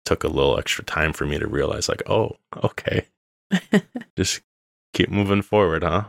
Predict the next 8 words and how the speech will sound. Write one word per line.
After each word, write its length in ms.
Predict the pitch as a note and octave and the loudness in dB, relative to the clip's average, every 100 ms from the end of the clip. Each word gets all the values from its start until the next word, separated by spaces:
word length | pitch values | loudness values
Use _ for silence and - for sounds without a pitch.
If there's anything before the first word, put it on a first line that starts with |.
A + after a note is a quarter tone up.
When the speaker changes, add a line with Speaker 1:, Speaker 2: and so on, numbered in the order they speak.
| - | -2
Speaker 1:
Okay. 380 | - - A2 - _ - | -2 0 -2 -4 _ -10
<laughs> 80 | D3+ - - _ _ _ _ _ _ - - _ _ _ _ _ _ - | -10 -10 -18 _ _ _ _ _ _ -4 -4 _ _ _ _ _ _ -10
Speaker 2:
Taking 460 | - - G#3+ G#3+ F#3 | -2 0 2 4 4
those 220 | F3 F3 | 4 4
steps 680 | - - - F3+ - - - | 0 -4 0 0 0 -4 -2
and 160 | F#3+ F3 | 0 2
moving 340 | F3+ F3 F3 | 2 2 -2
forward, 720 | E3 F3 E3 F3 G#3 A#3 - | 0 0 0 2 2 0 -4